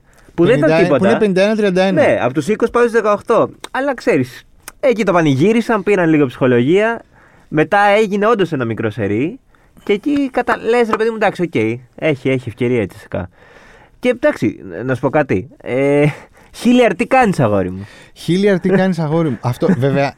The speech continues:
Speaker 2: είναι, αν θυμάσαι, στο είχα δείξει, σε, στο είχα στείλει στο WhatsApp.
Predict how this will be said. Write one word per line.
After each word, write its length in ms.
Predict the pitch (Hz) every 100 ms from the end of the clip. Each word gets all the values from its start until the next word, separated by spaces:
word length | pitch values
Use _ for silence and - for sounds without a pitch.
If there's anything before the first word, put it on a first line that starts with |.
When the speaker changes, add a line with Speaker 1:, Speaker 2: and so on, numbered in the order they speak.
| 202
Speaker 2:
είναι, 200 | 139 156
αν 120 | 160
θυμάσαι, 420 | 165 151 131 123 127
στο 120 | 151 151
είχα 140 | 143
δείξει, 580 | 135 135 - 127 131 101
σε, 220 | - - 120 113 113 110
στο 140 | 95 135
είχα 100 | 147
στείλει 320 | 127 151 131
στο 200 | 107 110 104
WhatsApp. 280 | 110 110